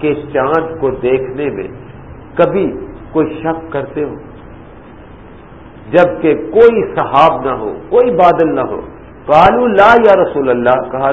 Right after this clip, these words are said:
نہیں اے اللہ کے رسول صلی اللہ علیہ وسلم۔ قال فهل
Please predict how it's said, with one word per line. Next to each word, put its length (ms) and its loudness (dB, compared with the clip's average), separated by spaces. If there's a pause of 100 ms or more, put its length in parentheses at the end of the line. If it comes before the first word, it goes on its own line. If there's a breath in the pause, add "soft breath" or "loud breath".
نہیں 160 0 (120)
اے 80 0
اللہ 340 0
کے 80 -6
رسول 320 -10 (120)
صلی 260 -4
اللہ 200 -4
علیہ 120 -8
وسلم۔ 180 -18 (340 loud breath)
قال 240 4 (720)
فهل 320 4